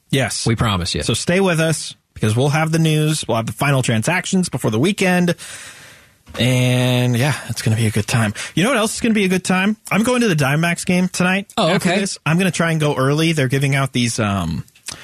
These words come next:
Speaker 1: these, uh, Serpientes, uh, like, replica jerseys.
Speaker 2: Those should be
Speaker 1: But it's,
Speaker 2: cool.
Speaker 1: it's inverse. So instead of the main color being, like, that sandy color, it's a base black jersey.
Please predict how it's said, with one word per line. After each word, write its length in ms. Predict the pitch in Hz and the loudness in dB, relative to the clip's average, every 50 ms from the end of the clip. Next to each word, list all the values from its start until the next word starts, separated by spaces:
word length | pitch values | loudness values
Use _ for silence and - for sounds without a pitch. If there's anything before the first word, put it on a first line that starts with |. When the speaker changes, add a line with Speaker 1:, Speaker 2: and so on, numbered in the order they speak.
| - - - _ _ - | -20 -20 -20 _ _ -2
Speaker 1:
these, 200 | 107 107 110 - | 0 0 2 2
uh, 120 | 104 101 | 2 0
Serpientes, 1040 | 98 - - - 160 156 - 165 135 117 117 120 - - 151 160 165 - - - - - | 0 -2 -2 -2 -2 0 0 0 0 0 0 0 0 0 0 0 0 -2 -4 -6 -4 -2
uh, 500 | 120 110 110 107 107 104 104 101 107 113 - _ _ _ - | -2 0 0 0 0 0 0 -2 -4 -6 -10 _ _ _ -2
like, 240 | 104 104 101 - | -2 -2 0 0
replica 380 | - 120 123 - 139 - - 120 | -2 -2 0 0 -2 0 0 -2
jerseys. 680 | 117 - 123 120 127 127 - 196 196 196 190 - - - | 0 0 0 0 2 2 0 0 0 -2 -2 -6 -6 -4
Speaker 2:
Those 160 | - 113 110 - | -2 0 0 0
should 120 | - 110 | 0 0
be 40 | 123 | 0
Speaker 1:
But 80 | 131 | 0
it's, 120 | 127 - - | 0 -2 -2
Speaker 2:
cool. 280 | - 101 95 87 85 - | -2 0 0 0 0 0
Speaker 1:
it's 160 | 151 - - - | -2 -2 -4 -2
inverse. 480 | 202 202 196 180 147 139 120 104 92 - | 0 2 2 2 2 0 0 -2 -2 -2
So 160 | - 165 151 | 0 0 0
instead 320 | 147 143 - - 208 196 | 0 0 -2 -2 -2 -2
of 100 | 202 185 | -2 0
the 80 | 170 147 | 0 0
main 300 | 139 131 135 143 151 151 | 2 2 2 0 0 0
color 300 | - 165 165 175 180 175 | 0 0 0 2 0 0
being, 220 | 160 147 147 143 | 0 0 0 0
like, 200 | 139 131 123 120 - | 2 0 0 0 0
that 220 | 120 113 110 - | -2 -2 -2 -4
sandy 500 | - - - - 123 127 135 143 156 180 - | -6 -4 -2 0 0 2 2 2 0 0 0
color, 420 | - 185 190 196 214 226 233 226 - _ _ _ _ _ _ | 0 0 0 0 2 0 0 -2 -4 _ _ _ _ _ _
it's 320 | - 139 139 - - - - - _ _ _ - | -2 0 0 -2 -4 -8 -12 -14 _ _ _ -2
a 120 | 131 127 | -2 0
base 600 | 127 135 135 135 - - 156 156 165 165 - - - | 2 2 0 0 0 -2 0 0 0 -2 -4 -8 -8
black 440 | - - 123 120 135 160 160 - | -4 -2 0 0 0 0 -2 -4
jersey. 500 | - - 113 104 95 104 85 80 107 170 | -4 -2 -2 -2 -2 -4 -4 -6 -6 -4